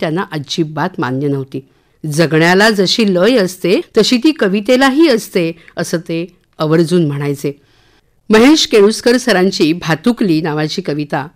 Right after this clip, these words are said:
प्रसिद्ध झाली होती दिवाळी अंकामध्ये. तो काळ काही आताच्या मोबाईलसारखा नव्हता. महेश केळुस्कर सर आठवण सांगतात,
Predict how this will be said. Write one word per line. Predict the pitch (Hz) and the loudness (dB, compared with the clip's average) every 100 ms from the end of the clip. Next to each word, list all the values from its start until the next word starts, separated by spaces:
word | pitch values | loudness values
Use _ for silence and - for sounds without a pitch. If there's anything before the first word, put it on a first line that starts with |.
| _ | _
प्रसिद्ध | 165 - 160 160 | -6 -4 -4 0
झाली | 156 151 143 | 0 0 -2
होती | 143 117 151 | -4 -8 -6
दिवाळी | 160 151 143 | -4 -2 0
अंकामध्ये. | 143 127 127 127 135 135 - - _ _ _ _ - | 0 -2 -4 -4 -4 -6 -10 -20 _ _ _ _ 0
तो | 190 | 0
काळ | 196 180 | 4 2
काही | 175 185 | 2 2
आताच्या | 185 151 160 170 | 2 0 -4 -2
मोबाईलसारखा | 170 151 147 156 165 175 165 180 | -2 -2 -2 -2 -2 -4 -4 0
नव्हता. | 180 214 208 165 - _ _ _ 165 | 2 2 0 -4 -8 _ _ _ 0
महेश | 165 165 160 | 2 2 0
केळुस्कर | - 160 160 - 175 | -2 -2 -2 -2 -2
सर | 165 170 | 0 -2
आठवण | 165 147 - 185 | -4 -4 0 0
सांगतात, | 196 165 147 190 | 2 -2 0 -2